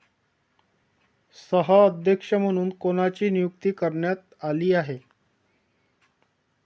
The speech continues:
पहिला ऑप्शन आहे आशुतोष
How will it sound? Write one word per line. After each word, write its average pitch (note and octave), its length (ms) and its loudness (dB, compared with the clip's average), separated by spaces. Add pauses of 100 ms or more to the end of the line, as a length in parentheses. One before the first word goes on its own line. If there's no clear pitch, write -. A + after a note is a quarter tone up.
(380)
पहिला E3+ 240 0
ऑप्शन F#3 320 0
आहे F#3+ 140 0 (520)
आशुतोष G#3 680 0